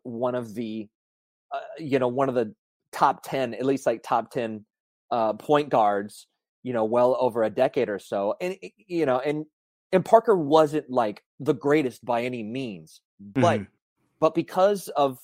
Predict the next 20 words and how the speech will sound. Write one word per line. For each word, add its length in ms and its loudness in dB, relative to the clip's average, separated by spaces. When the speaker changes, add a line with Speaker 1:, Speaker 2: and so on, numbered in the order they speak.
Speaker 1:
uh, 140 -4
because 440 -4
of 40 -6
the 80 -2
dynamic 460 0
of 60 -6
the 60 -6
team 340 -12
and 180 -10
where 180 -2
he 160 -12
fit, 400 -6
he 140 -2
was 260 0
able 320 0
to 380 -4
excel, 720 0
you 160 -8
know, 180 -6
and, 200 -8